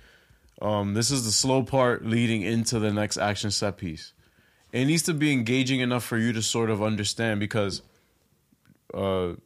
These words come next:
Cameron proves that you don't need to, like, the,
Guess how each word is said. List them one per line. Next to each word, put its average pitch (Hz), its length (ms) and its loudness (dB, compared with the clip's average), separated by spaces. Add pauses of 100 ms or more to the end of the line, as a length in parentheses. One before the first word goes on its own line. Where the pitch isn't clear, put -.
(180)
Cameron 120 420 2
proves 117 420 0
that 98 280 2
you 98 160 -2
don't 120 180 -2
need 117 200 -2
to, 98 200 -4 (1500)
like, 110 280 -2
the, 107 240 -2